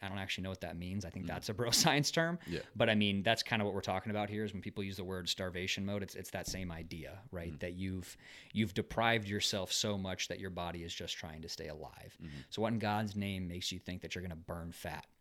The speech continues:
Speaker 1: that you're gonna burn energy reserves? Like, no, your body's trying to hold on to those things to keep you alive.
Speaker 2: Yeah.
Speaker 1: Like, and so it's just,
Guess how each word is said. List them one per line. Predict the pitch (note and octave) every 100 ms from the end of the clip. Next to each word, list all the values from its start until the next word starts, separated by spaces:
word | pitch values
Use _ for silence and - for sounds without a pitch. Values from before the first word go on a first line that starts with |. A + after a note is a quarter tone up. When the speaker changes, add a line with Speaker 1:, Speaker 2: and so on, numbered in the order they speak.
| _ -
Speaker 1:
that | G#2+ G#2
you're |
gonna | G2+
burn | F2 F#2+ G#2 G#2 G2+
energy | G2+ F2 E2+ F2
reserves? | F#2 F#2+ - -
Like, | - -
no, | G2
your | E2 G2
body's | G2+ F#2+ -
trying | F#2+ F2
to |
hold | - F#2+ F2
on | F2
to | E2
those | D#2+ E2+
things | - D#2+
to | -
keep | F2 F2 D2+
you | F2
alive. | D2+ D#2 C#2 D2 F2+ -
Speaker 2:
Yeah. | D#2 - - - - -
Speaker 1:
Like, | E2 D2+ - _
and | F#2+ G2
so | A#2+ A2+
it's | A2
just, | - C3 -